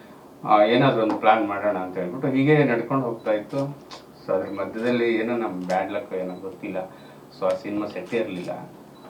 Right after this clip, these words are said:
ಅದು ಹಾಗೆ ಮಾತುಕತೆಲ್ಲೇ ಉಳ್ಕೊಂಡೋಯ್ತು. So ಮುಂದಕ್ಕೆ ಅವ್ರ ಸಿನಿಮಾ ಮಾಡ್ಬೇಕು ಅಂತ ನನಗೆ ತುಂಬಾ ಹಂಬಲ ಇತ್ತು. ಎರಡನೇ ಸಿನಿಮಾನೇ ನಾನು ಅಪ್ಪು ಸರ್ದ್ ಮಾಡ್ತೀನಿ ಅಂದಾಗ, so ನನ್ನಲ್ಲಿ ಅದು ಬೇರೆ ತರನೇ, ಬೇರೆ ಎಲ್ಲ ಸಿನಿಮಾಗಳು ನಾನು ಅವಕಾಶ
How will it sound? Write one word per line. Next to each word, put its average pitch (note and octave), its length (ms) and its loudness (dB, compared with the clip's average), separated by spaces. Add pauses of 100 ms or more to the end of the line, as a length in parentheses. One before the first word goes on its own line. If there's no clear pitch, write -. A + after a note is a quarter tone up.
(720)
ಅದು A2 280 4
ಹಾಗೆ A2 520 4
ಮಾತುಕತೆಲ್ಲೇ G#2 680 -2
ಉಳ್ಕೊಂಡೋಯ್ತು. F#2+ 880 -4 (160)
So G#2+ 140 0
ಮುಂದಕ್ಕೆ A2+ 420 2
ಅವ್ರ G#2+ 160 8
ಸಿನಿಮಾ G#2 360 -4
ಮಾಡ್ಬೇಕು A#2+ 500 0
ಅಂತ B2 140 2
ನನಗೆ B2 260 0
ತುಂಬಾ A#2+ 300 2
ಹಂಬಲ A#2+ 340 2
ಇತ್ತು. G2+ 480 2
ಎರಡನೇ B2+ 340 4
ಸಿನಿಮಾನೇ E3 420 4
ನಾನು C#3+ 220 2
ಅಪ್ಪು A2 200 -2
ಸರ್ದ್ C3 260 0
ಮಾಡ್ತೀನಿ A#2 400 0
ಅಂದಾಗ, A2+ 340 6 (640)
so A2 120 0
ನನ್ನಲ್ಲಿ A2+ 600 0
ಅದು F#2+ 340 -2
ಬೇರೆ G2 520 0
ತರನೇ, B2+ 340 4
ಬೇರೆ C#3+ 320 10
ಎಲ್ಲ D3 280 10
ಸಿನಿಮಾಗಳು D3 440 4
ನಾನು B2+ 220 2
ಅವಕಾಶ A2+ 380 -2